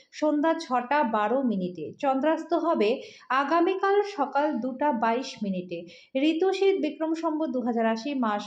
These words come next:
ফাল্গুন, অভিজিৎ মুহূর্ত থাকবে দুপুর বারোটা বারো মিনিট থেকে দুপুর বারোটা সাতান্ন মিনিট পর্যন্ত, অশুভ সময় থাকবে সকাল ছটা আটান্ন মিনিট থেকে সকাল সাতটা তেতাল্লিশ মিনিট পর্যন্ত এবং সকাল সাতটা তেতাল্লিশ মিনিট থেকে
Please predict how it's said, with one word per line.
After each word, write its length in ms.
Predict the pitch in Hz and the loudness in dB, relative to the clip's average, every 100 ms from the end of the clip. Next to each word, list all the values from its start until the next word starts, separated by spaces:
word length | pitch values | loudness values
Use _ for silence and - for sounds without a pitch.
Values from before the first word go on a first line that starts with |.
| - | -6
ফাল্গুন, 400 | 233 202 208 320 | -2 -2 -2 -2
অভিজিৎ 440 | - 226 220 233 233 | -2 0 0 -2 -2
মুহূর্ত 240 | 214 226 269 | -2 -2 -2
থাকবে 440 | 269 269 254 320 | -4 -4 -2 0
দুপুর 260 | 254 240 220 | 0 -2 -2
বারোটা 380 | 202 202 214 | -2 -2 -4
বারো 260 | 202 214 254 | -2 -2 0
মিনিট 320 | 302 349 359 | -2 -2 0
থেকে 300 | 359 339 285 | 0 2 0
দুপুর 260 | 247 233 226 | -2 -2 -2
বারোটা 460 | 196 190 190 330 - - - | 0 -2 -2 -2 -4 -18 -18
সাতান্ন 440 | - 302 302 359 359 | -4 -2 2 2 4
মিনিট 300 | 370 370 - | 4 2 2
পর্যন্ত, 540 | 208 196 175 170 165 165 - - | 0 0 -4 -6 -10 -10 -14 -2
অশুভ 360 | 254 277 359 370 | 0 2 2 2
সময় 280 | 381 359 370 | 2 2 2
থাকবে 320 | 359 349 359 | 2 2 0
সকাল 300 | 320 302 277 | 0 0 -2
ছটা 320 | 277 277 277 | 0 -2 0
আটান্ন 360 | 233 254 302 330 | 0 -2 -2 -2
মিনিট 280 | 339 339 339 | -2 -4 -4
থেকে 240 | 339 349 | -4 -4
সকাল 280 | 330 247 269 | -4 -2 -4
সাতটা 460 | 269 240 - 269 311 | -2 -6 -6 -6 -4
তেতাল্লিশ 420 | 247 233 226 247 | -4 -2 -4 -4
মিনিট 220 | 262 285 | -6 -4
পর্যন্ত 560 | 294 294 311 311 330 359 - - - | -2 -2 0 0 0 -2 -4 -12 -2
এবং 200 | 285 311 | 2 2
সকাল 360 | 311 269 285 294 | 2 0 0 0
সাতটা 460 | - 262 - 285 | -2 -4 -2 -4
তেতাল্লিশ 520 | 269 247 269 311 370 381 | -2 0 0 2 0 2
মিনিট 300 | 381 381 370 | 0 0 -2
থেকে 360 | 359 233 269 | 0 2 0